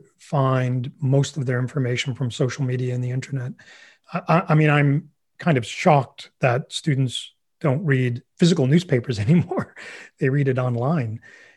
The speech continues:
Um, and of course, when it's online, it's gated and you only read part of the story. But it's also that, um, uh, older folk tend to rely on traditional media more. And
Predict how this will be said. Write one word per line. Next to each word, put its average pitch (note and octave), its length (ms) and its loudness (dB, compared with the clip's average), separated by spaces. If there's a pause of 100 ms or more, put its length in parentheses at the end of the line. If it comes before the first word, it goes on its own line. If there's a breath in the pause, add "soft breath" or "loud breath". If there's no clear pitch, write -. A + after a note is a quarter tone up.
(200 soft breath)
Um, C#3+ 380 4
and D#3 80 6
of D3+ 80 4
course, D3 340 4
when D3 160 4
it's C3+ 120 -2
online, B2+ 500 2
it's A#2+ 160 -6
gated C#3 440 2
and B2 300 -2
you C3 280 -4
only C3+ 240 0
read A#2 280 -8
part D3 240 0
of C#3 60 0
the A#2+ 80 -6
story. B2 380 -6 (580 loud breath)
But F#3 420 4
it's F#3+ 180 4
also F#3 580 8
that, C#3+ 560 2
um, C#3+ 460 2 (360)
uh, D#3 300 4
older G3+ 260 8
folk F3 340 2
tend D#3+ 300 0
to D#3 140 0
rely C#3+ 640 2
on C#3 340 0
traditional C3 500 -2
media C3 380 -2
more. B2+ 480 -2 (680 soft breath)
And D3+ 400 0